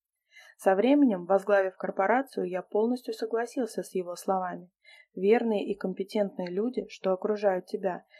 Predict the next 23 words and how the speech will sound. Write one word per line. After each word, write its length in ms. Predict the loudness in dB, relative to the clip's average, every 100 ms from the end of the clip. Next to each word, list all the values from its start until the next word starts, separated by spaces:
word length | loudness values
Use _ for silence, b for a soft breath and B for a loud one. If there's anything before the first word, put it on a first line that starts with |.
| b
являются 500 | -2 6 8 8 4
одним 460 | -2 -2 -2 -4 -4
из 260 | -2 -4 -2
самых 380 | -2 0 -2
главных 480 | 2 4 4 0 -6
условий 460 | -8 -4 -4 -2 -4
провождения 920 | -2 -4 -4 -8 -8 -8 -8 -8 -10
бизнеса 540 | -12 -14 -14 -14 -14
вверх. 360 | -12 -8 -8 -8 _ B B B B
Но 80 | 0
только 300 | 2 2 0
в 60 | 2
том 220 | 2 2
случае, 460 | 0 -2 0 -4
если 300 | -8 -10 -14
ты 180 | -2 0
умеешь 400 | 0 -2 -6 -8
правильно 460 | -2 0 0 -6 -8
и 180 | -8 -8
чётко 420 | -4 -4 -4 -2
организовать 760 | 0 0 -4 -4 -4 -2 -4
их 240 | -2 -6 -4
работу. 440 | -6 -6 -10 -12